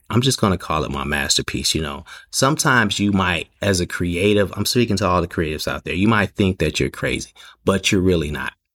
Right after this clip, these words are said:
You just don't understand how you process information. You have a spherical mind, okay? Meaning you're more like God. So people don't know where you're going, where you're coming from because you're a sphere. You're a,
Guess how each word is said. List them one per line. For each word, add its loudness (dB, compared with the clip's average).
You 2
just 2
don't 0
understand -2
how -2
you -4
process -2
information. -6
You 2
have -4
a -8
spherical 0
mind, -2
okay? -4
Meaning 2
you're 2
more 4
like -6
God. -4
So 0
people 2
don't 2
know 4
where 0
you're -2
going, 2
where -2
you're -2
coming 2
from -6
because -2
you're -4
a -8
sphere. 0
You're -6
a, 0